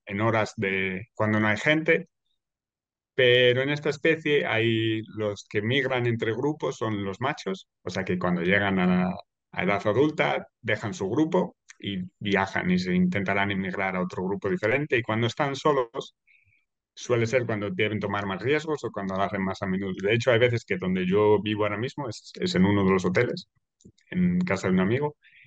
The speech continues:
y cuando estoy trabajando en el ordenador he visto dos veces a este macaco llegar corriendo, entrar en la cocina, agarrar un, bananas y salirse corriendo con, con las bananas. Así que sí, y algunos parece ser que se están volviendo más, eh,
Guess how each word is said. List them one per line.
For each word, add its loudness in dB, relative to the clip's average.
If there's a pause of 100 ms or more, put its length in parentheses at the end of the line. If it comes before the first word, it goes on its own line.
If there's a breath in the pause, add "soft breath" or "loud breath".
(540 soft breath)
y 6
cuando 6
estoy 8
trabajando 4
en -2
el 2
ordenador 0
he -4
visto -2
dos 0
veces -2
a -4
este -8
macaco -2
llegar -2
corriendo, -2
entrar -2
en 2
la 2
cocina, -2 (180)
agarrar -2
un, -4 (160)
bananas -4
y -8
salirse -6
corriendo 0
con, -14 (560)
con -6
las -8
bananas. -4
Así -4
que -2
sí, 2 (1120 loud breath)
y 2
algunos 6
parece 4
ser 2
que 2
se -2
están -2
volviendo 0
más, -2
eh, -2